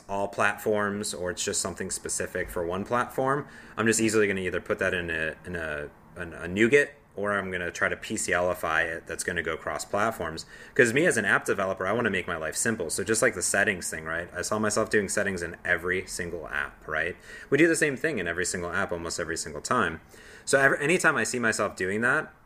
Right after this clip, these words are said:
I'm just gonna create a P C L for myself and make my life easier every time I create a new project. So I think that's the power, is, like, how do we simplify our lives as app developers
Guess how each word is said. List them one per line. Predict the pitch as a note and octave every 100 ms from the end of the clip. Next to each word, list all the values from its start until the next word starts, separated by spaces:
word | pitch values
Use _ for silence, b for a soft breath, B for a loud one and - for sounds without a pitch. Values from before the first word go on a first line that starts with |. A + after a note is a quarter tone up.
| -
I'm | - A2
just | A2+
gonna | A2 G2
create | G2+ F2+
a |
P | E2+ G2
C | F2 F2
L | F2+
for | -
myself | G2+ G2+ - G#2 G#2
and | F2
make | E2+ -
my | E2+
life | D#2+ D#2+
easier | F2 E2 D#2+
every | D#2 E2
time | D#2+ D#2+
I |
create | D#2+ - D#2+
a | D#2
new | D2
project. | E2 D#2+ - B1+ B1+ - - B B B
So | - G2
I |
think | C3 B2+
that's | G#2+ A2
the | -
power, | F2+ G2 G#2 G2
is, | D#2+ D#2+
like, | E2
how | - A2
do | A#2
we | A2+
simplify | - G#2+ G#2 G2 E2+
our | E2+ F#2 G#2
lives | G2 F#2+ A#2 -
as | F2+ E2
app | D#2+ -
developers | F2 D#2+ F2 F#2+ B2+ D3+ D#3